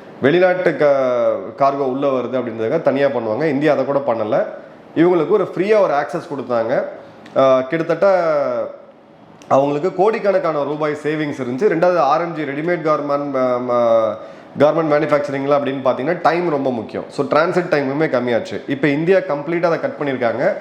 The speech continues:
இனி இவங்க இந்தியாவுக்குள்ள ரெண்டு விதத்துல கட் பண்ணிருக்காங்க. ஒண்ணு, ரோடுக்கு உள்ள அவங்களுடைய வாகனங்கள் உள்ள வந்து இந்தியாவுடைய துறைமுகங்கள் மற்றும் விமான நிலையங்களை யூஸ் பண்றத சாலை மார்க்கமா கம்ப்ளீட்டா இந்தியா தடுத்திருக்கு.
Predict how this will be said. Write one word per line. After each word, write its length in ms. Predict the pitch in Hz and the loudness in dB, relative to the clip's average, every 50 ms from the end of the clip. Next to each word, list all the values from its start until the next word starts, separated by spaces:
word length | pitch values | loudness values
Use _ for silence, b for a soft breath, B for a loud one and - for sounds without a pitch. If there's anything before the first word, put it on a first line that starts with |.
| B B B B B B B - | B B B B B B B 0
இனி 360 | - 156 180 208 240 254 247 | 2 4 4 4 4 2 0
இவங்க 300 | 247 214 196 180 170 175 165 | 0 0 0 2 2 2 2
இந்தியாவுக்குள்ள 560 | 165 175 175 208 208 202 190 190 190 175 151 | 0 0 0 2 2 2 2 0 -2 -4 -2
ரெண்டு 280 | 143 156 190 196 214 208 | -2 -2 0 0 0 0
விதத்துல 320 | 196 190 - 196 185 180 | 0 0 -2 -2 -2 0
கட் 160 | 156 151 - | 0 -2 -4
பண்ணிருக்காங்க. 440 | 147 143 135 120 123 113 110 107 110 | -4 -4 -2 -2 0 0 0 0 0
ஒண்ணு, 400 | 123 147 175 185 202 214 226 226 202 139 | 0 0 2 2 4 4 4 2 2 0
ரோடுக்கு 600 | 143 170 196 208 214 196 202 - - - 175 151 | 2 2 2 2 2 0 -4 -8 -8 -10 -8 -6
உள்ள 260 | 147 156 170 180 170 156 | -4 0 0 2 2 2
அவங்களுடைய 380 | 143 139 139 135 131 131 127 | 0 0 -2 -2 -2 -2 0
வாகனங்கள் 500 | 123 135 156 165 170 165 165 165 165 165 | 2 2 2 2 0 -2 -4 -6 -6 -6
உள்ள 320 | 165 151 143 151 160 160 156 | -6 -6 -4 -2 -2 0 0
வந்து 460 | 151 139 143 147 160 190 226 233 - - B B B B B B - | 0 -2 -2 -2 -2 -2 -2 -2 -4 -8 B B B B B B 0
இந்தியாவுடைய 500 | - 156 165 180 175 170 170 165 156 127 | 2 4 4 4 4 4 2 0 0 0
துறைமுகங்கள் 600 | - 156 160 165 165 160 156 151 151 151 160 160 | 0 0 2 2 2 2 0 -2 -2 -2 -2 0
மற்றும் 320 | 156 156 151 156 143 139 | 0 -2 -2 -2 -4 -4
விமான 240 | 139 139 156 160 156 | 0 0 0 2 2
நிலையங்களை 400 | 156 151 147 143 143 139 131 135 | 0 0 -2 -4 -4 -4 -4 -2
யூஸ் 220 | 151 156 - - | -4 -4 -2 -2
பண்றத 440 | 143 139 127 127 123 131 165 - - | -2 0 0 0 2 2 2 2 2
சாலை 360 | - - - 143 156 160 160 | 0 0 0 0 2 2 0
மார்க்கமா 420 | 160 156 147 139 139 139 143 160 156 - - - | -2 -4 -4 -4 -4 -4 -6 -6 -6 -6 -4 -4
கம்ப்ளீட்டா 420 | 147 156 165 165 180 175 165 175 | -4 -2 -2 -2 -2 0 0 0
இந்தியா 220 | 165 156 147 151 143 | 0 0 0 -2 -2
தடுத்திருக்கு. 600 | - 127 123 127 120 127 117 113 101 139 175 | -2 -2 -4 -4 -2 -2 -4 -2 -2 -4 -4